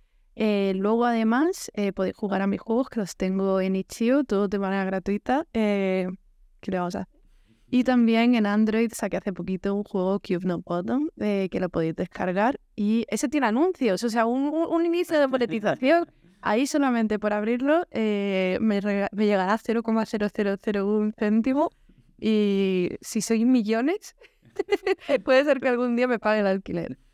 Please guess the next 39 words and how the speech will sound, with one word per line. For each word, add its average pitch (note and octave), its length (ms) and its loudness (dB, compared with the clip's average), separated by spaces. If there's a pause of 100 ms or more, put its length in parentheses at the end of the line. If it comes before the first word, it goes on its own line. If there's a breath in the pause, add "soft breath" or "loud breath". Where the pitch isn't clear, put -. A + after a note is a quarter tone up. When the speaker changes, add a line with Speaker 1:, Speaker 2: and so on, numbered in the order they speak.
(160)
Speaker 1:
Así G#3+ 400 -2
que A3+ 460 2
nada, F3+ 300 2
os F3 60 -6
veo F#3+ 120 -4
por G#3 120 -2
ahí C4 260 0 (280)
y A#3 380 2
muchísimas F#3 640 -2
gracias. - 220 -20 (380)
Speaker 2:
Genial, F#2 380 0
pues F2+ 140 0
dejaremos F#2 720 -2
los G#2+ 240 -2
enlaces G2+ 360 0
en G#2+ 80 0
la G#2 80 2
descripción G#2+ 600 -2 (500 loud breath)
para F#2 240 4
que F2 240 -2
cualquiera F2+ 380 -2
que F#2 140 -4
quiera F#2+ 360 -2 (600)
pueda G2 680 2
conocerte G#2+ 680 0
y G2+ 120 -2
conocer F2+ 300 -6
lo F#2 60 -4
que F2 60 -4
Speaker 1:
Pues F#2+ 100 -2
Speaker 2:
haces. A#3 240 -4
Speaker 1:
full, F#3+ 400 0
full, D4 340 -2 (400)
eh, E3+ 320 -2
presentación, G#3 880 0
¿eh? A#3 140 -2
Speaker 2:
Mucho, - 240 -8
muy F#2 140 -6
bien. F2+ 200 -10